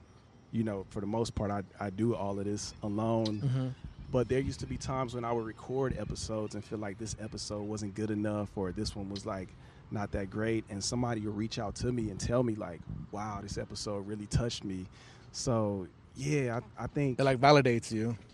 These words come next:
Speaker 1: Of course. Of course.
Speaker 2: But is it, why is it like that we're always seeking for validation?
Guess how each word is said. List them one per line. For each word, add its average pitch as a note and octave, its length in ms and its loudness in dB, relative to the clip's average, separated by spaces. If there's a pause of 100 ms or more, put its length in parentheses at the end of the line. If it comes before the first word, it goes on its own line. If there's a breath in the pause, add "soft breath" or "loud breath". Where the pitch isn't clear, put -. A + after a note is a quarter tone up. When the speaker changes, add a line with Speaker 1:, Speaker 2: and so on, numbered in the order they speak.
Speaker 1:
Of C3 200 4
course. B2 540 6 (200)
Of A#2 260 0
course. A#2+ 440 6
Speaker 2:
But C#3 140 10
is C#3+ 160 10
it, C#3 80 6
why C#3 160 10
is E3+ 120 6
it F#3 60 6
like D#3+ 180 4
that B2 120 8
we're A#2+ 140 4
always B2 260 6
seeking B2 260 -2
for A#2 140 -4
validation? G#2+ 720 -2